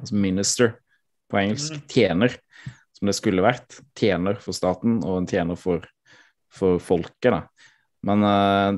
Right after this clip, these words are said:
Speaker 1: det de folka her vil, er å få skryt av F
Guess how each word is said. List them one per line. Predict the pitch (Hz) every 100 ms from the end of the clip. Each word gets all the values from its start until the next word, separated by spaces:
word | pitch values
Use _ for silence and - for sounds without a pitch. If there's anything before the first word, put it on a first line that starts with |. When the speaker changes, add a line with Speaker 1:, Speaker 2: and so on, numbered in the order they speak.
| -
Speaker 1:
det | 113
de | 120 107 104
folka | - 90 - 92
her | 90 92
vil, | 101 127 120
er | 90
å | 98
få | 117
skryt | - - 98 110 120 -
av | 92 101
F | -